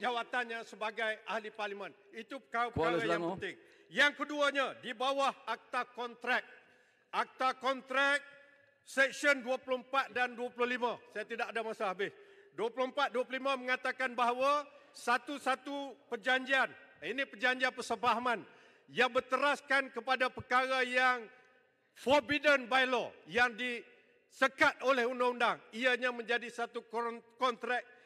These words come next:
Speaker 1: yang tidak sah. Begitu juga di dalam kanun keseksaan. Seksyen satu dua empat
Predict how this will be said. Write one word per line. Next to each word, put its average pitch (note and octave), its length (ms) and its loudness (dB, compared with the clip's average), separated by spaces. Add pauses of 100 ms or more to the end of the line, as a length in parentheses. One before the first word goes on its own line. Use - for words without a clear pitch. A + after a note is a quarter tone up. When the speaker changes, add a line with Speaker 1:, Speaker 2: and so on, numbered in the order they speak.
(180)
Speaker 1:
yang A3 320 2
tidak A#3+ 240 0
sah. A#3+ 320 0 (400)
Begitu D4 400 0
juga A#3 480 -2
di A#3 160 -6
dalam C4 480 2
kanun C4 400 -4
keseksaan. A3+ 800 -6 (380)
Seksyen C#4 640 2
satu B3+ 400 -4
dua B3+ 240 -2
empat A#3+ 320 0